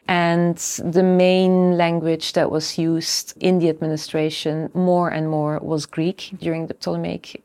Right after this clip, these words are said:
times, even though people were still speaking Egyptian at home. So it was very bilingual as a society. This is important because that's why, of course, the text was translated in these other languages. So it was very international in a way.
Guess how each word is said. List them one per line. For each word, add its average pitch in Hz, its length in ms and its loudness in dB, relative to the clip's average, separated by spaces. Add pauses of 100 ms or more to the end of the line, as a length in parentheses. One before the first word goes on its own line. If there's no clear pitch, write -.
(100)
times, 180 440 -6 (240)
even 190 300 4
though 160 180 4
people 160 320 -2
were 151 100 -4
still 151 360 0
speaking 151 440 -4
Egyptian 156 400 -4
at 143 160 -8
home. 185 300 2
So 175 160 0
it 156 100 4
was 156 180 -2
very 180 500 2 (360)
bilingual 170 640 0
as 175 140 -2
a 165 40 -4
society. 170 760 -6
This 180 200 2
is 175 120 0
important 175 640 -2
because 175 260 -2
that's 160 240 -2
why, 165 400 0
of - 140 -10
course, 165 260 -4
the 156 120 -6
text 156 280 -6
was - 160 -6
translated 175 640 -4
in 165 120 -4
these 156 260 -4
other 160 160 -6
languages. 160 640 -10 (560)
So 202 320 6
it 202 160 4
was 196 160 4
very 240 240 4
international 208 800 -2
in 170 200 -4
a 165 80 -6
way. 165 300 -8